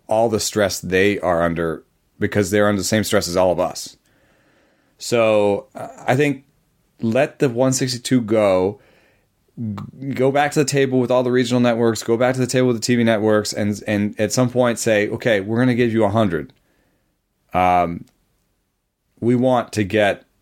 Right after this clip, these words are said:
seventy-five percent of our T V money this year." Um, that's our deal. Maybe negotiate, negotiate, figure something out. And then to replace the rest of the money, take some games and say, "This is gonna be a game. We're gonna do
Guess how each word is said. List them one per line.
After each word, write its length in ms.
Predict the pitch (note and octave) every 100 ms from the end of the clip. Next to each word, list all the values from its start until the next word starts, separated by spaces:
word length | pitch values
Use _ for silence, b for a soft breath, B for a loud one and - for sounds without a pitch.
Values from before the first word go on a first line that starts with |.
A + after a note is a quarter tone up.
| _ _ _ _ _ _ _ -
seventy-five 540 | - B2 A#2 A2 G2
percent 340 | F#2 G2+ F#2 E2+
of 100 | F2
our 160 | E2
T 180 | D#2+ F#2+
V 120 | F2
money 320 | D#2+ C2+ B1 - -
this 220 | E2 -
year." 260 | C#2+ B1+ - _ _ _ _ _ _ _ _ _ _ -
Um, 680 | F2 F2 E2+ E2 D#2+ F2 - _ _ _ _ _ _ _ _ _
that's 220 | A2 G#2
our 100 | G#2
deal. 340 | F2+ F2 B1+ - _
Maybe 320 | F2+ F#2 G2+
negotiate, 520 | G2+ F#2+ A#2+ A#2 A#2
negotiate, 580 | G2 G#2+ A2+ - G#2+ -
figure 200 | A2 F#2+
something 220 | G2+ F#2
out. 260 | F2+ F2 -
And 160 | G2 F#2+
then 320 | A#2 B2 B2+
to 120 | G#2+
replace 340 | G#2 - A2+ -
the 60 |
rest 180 | A#2 C3
of 100 | A#2+
the 40 | A2
money, 320 | G2+ G2 F#2+ B B B B B
take 280 | - A2+ F#2+
some 180 | - G#2+
games 340 | G2 F#2 F2+
and 80 | F#2
say, 160 | F#2+ F2+
"This 200 | G#2+ G#2+
is 80 | G2
gonna 120 | F#2+
be 80 | F2+
a 40 |
game. 300 | F2 F2+ F2
We're 100 | G2+
gonna 160 | G#2 G2+
do 400 | G2 G#2 G2